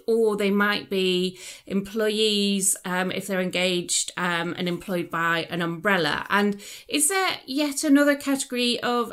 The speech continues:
agency worker? Is, is that, is that different again? Um, or is it just worker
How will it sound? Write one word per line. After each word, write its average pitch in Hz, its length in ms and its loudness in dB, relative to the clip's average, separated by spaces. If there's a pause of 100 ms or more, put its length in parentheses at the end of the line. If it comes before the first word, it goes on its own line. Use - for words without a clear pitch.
agency 269 540 0
worker? 175 420 -4
Is, 185 200 0
is 214 180 -4
that, 247 240 0 (160)
is 214 200 0
that - 260 -2
different 269 400 2
again? 196 680 0
Um, 185 420 2
or 202 220 4
is 214 140 2
it 190 140 -4
just 202 280 2
worker 190 640 2